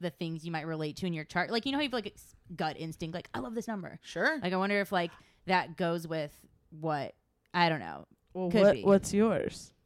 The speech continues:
Speaker 1: My favorite numbers?
Speaker 3: Mm-hmm.
Speaker 1: Well, it was two for a long time growing up, which is very Taurian, a second zodiac. My, I'm
Speaker 3: Mm.
Speaker 1: fi-, I'm May second too, so it's like Taurus is two,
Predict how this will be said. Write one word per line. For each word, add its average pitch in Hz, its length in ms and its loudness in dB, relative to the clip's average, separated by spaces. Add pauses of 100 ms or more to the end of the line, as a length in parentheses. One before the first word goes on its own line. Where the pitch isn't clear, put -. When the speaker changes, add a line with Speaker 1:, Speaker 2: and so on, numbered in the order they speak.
Speaker 1:
My 196 140 0
favorite 180 260 0
numbers? 185 460 -2
Speaker 3:
Mm-hmm. 190 100 -4
Speaker 1:
Well, 202 120 6
it 208 120 4
was 226 320 4
two 160 600 0
for 190 100 0
a 175 40 4
long 165 160 0
time 165 200 -4
growing 165 200 -2
up, 160 120 -6
which 175 120 -6
is 165 120 -10
very 160 480 -4 (500)
Taurian, 160 560 0
a 156 60 -8
second 160 500 -6
zodiac. 151 380 -4
My, 196 180 2
I'm 214 140 4
Speaker 3:
Mm. - 40 -4
Speaker 1:
fi-, 214 200 2
I'm 190 160 2
May 180 140 2
second 151 440 -6
too, 160 180 -6
so 165 120 -16
it's 147 100 -12
like 147 140 -10 (640)
Taurus 202 300 0
is 185 100 -10
two, 180 420 0